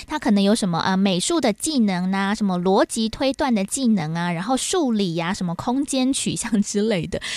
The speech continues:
有些人呢，可能就是比较平均的一个分散，好像，诶，没有什么样是特别的突出的。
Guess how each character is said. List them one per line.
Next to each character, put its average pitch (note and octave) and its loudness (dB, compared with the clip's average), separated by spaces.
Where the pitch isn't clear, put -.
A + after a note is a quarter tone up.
有 G3+ 6
些 F#4 2
人 B3 4
呢， A3 4
可 A#3 -2
能 F3 0
就 A3+ 2
是 A#3+ 0
比 A3 -2
较 A3+ 6
平 G3+ 0
均 B3 0
的 B3 2
一 G#3 0
个 F#3 0
分 G3+ 0
散， F#3+ -2
好 G#3 -2
像， F#4+ 2
诶， F#4 2
没 F4+ -2
有 D4+ 2
什 G#3 -2
么 F3+ 2
样 C#4+ 2
是 C#4 -2
特 F#4 0
别 G3+ 0
的 F#3 0
突 F3+ -4
出 G#3+ -2
的。 G#3 0